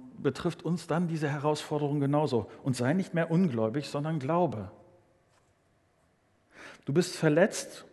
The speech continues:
entmutigt, du bist geneigt aufzugeben. Dann geht es genauso darum, „Und sei nicht mehr ungläubig, sondern glaube.“ Vertrau ihm. Vielleicht ist dein Glauben eingeschlafen. Jesus,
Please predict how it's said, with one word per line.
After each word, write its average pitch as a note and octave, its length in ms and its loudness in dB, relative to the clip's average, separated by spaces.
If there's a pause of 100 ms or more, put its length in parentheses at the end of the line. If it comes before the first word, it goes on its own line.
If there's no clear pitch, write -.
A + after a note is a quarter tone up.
(800)
entmutigt, D#3 880 2 (840)
du C#3+ 80 -8
bist E3 220 0
geneigt E3 480 2
aufzugeben. F#3+ 920 4 (1080)
Dann D#3 180 -4
geht E3+ 200 -4
es - 140 -12
genauso F#3 400 0
darum, B2+ 580 0 (140)
„Und D3+ 160 -6
sei E3 200 4
nicht G3+ 220 2
mehr F3+ 180 2
ungläubig, G3 540 4
sondern G3 340 2
glaube.“ F3 480 2 (180)
Vertrau G3+ 540 0
ihm. A2+ 360 0 (2250)
Vielleicht F#3+ 280 4
ist G3 140 -2
dein F#3 160 6
Glauben F#3+ 360 8
eingeschlafen. C3+ 880 4
Jesus, F#3 480 6